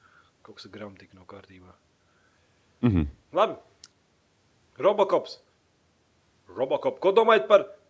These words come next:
Speaker 1: M M M trīs tūkstoši Ultimate Gaming Helmet?
Speaker 2: Nav nemaz nekas nojaucis.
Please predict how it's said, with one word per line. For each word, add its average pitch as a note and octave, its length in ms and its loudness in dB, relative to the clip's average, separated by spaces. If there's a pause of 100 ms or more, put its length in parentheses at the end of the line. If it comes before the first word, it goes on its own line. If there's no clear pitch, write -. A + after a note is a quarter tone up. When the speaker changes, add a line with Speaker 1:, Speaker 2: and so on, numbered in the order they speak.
Speaker 1:
M F3+ 180 4
M F#3 120 4
M G3 120 2
trīs G3 240 -4
tūkstoši G#3+ 360 2
Ultimate G#3+ 320 4
Gaming A3+ 320 6
Helmet? F#3+ 380 6 (1200)
Speaker 2:
Nav E2+ 240 2
nemaz C#2+ 200 2
nekas C#3 200 2
nojaucis. F#2+ 560 2